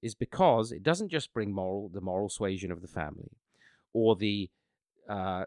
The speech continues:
church discipline of the church or the excommunication of the church. It brings sword power, right?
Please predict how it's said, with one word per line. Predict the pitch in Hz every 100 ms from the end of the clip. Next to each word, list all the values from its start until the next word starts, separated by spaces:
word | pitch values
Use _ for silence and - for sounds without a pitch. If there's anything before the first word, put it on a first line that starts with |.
| -
church | - 131 117 -
discipline | 101 - - 95
of | 92
the | -
church | - 87 87
or | 90
the | 98
excommunication | 98 - 95 95 92 95 87 92
of | 87
the |
church. | - 90 80 -
It | - 135
brings | 143 139 123 113
sword | - 202 208 202 -
power, | - 95 85 - _ _ _ _ -
right? | 101 143